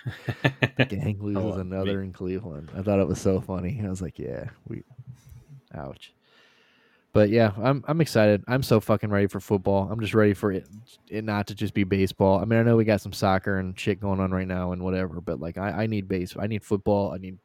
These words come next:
Speaker 1: I need basketball to come back. I'm ready for
Speaker 2: Yes.
Speaker 1: some basketball. I,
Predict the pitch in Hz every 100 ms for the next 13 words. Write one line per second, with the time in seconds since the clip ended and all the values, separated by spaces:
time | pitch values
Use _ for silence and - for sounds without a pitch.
0 | - 101 98 101 101 98 - 104 101 -
1 | 101 101 98 - - - - - _ 117
2 | 117 110 104 104 95 98 101 - 104 104
3 | 101 98 104 104